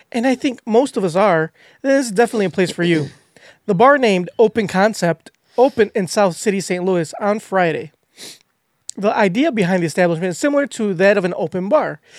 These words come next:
which is probably all the information needed to get patrons through the door. Through there is some cost included in your visit.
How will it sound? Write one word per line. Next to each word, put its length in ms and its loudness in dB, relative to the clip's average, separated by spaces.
which 240 -4
is 280 2
probably 460 2
all 260 6
the 100 -2
information 420 -4
needed 220 -6
to 60 -12
get 160 0
patrons 440 0
through 160 -2
the 80 0
door. 280 -2
Through 280 0
there 280 6
is 260 0
some 320 0
cost 380 2
included 360 -4
in 80 -4
your 120 -2
visit. 360 -4